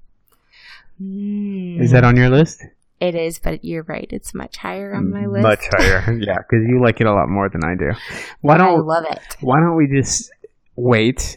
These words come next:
Speaker 2: until we get to it on your list then?
Speaker 1: Okay, so I
Speaker 2: Okay.
Speaker 1: should do my number five then?
Speaker 2: Yeah, let's go to number five.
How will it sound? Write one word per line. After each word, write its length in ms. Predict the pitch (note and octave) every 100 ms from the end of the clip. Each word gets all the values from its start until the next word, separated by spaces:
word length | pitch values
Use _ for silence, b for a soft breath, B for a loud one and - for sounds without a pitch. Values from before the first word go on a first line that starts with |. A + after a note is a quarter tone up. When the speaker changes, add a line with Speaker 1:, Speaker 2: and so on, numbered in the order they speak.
| -
Speaker 2:
until 300 | B2 A#2+ B2
we 100 | A2
get 180 | G#2 F#2
to 180 | - G#2
it 100 | F#2+
on 160 | C#2+ G2
your 160 | C2+ G1+
list 300 | - - G1+
then? 260 | - - _ _ _ _ _ -
Speaker 1:
Okay, 280 | G3 F3 -
so 160 | - F#3
I 60 |
Speaker 2:
Okay. 80 | E3+
Speaker 1:
should 160 | - F3+
do 120 | F#3
my 180 | E3+ D#3+
number 240 | E3 D#3+
five 340 | E3 E3 D#3+ E3
then? 280 | F#3+ F#3+ G#3 _ _ _ _ _ _
Speaker 2:
Yeah, 180 | B2 F#2+
let's 180 | F#2+ -
go 100 | A2+
to 100 | G#2
number 180 | F#2+ -
five. 320 | - -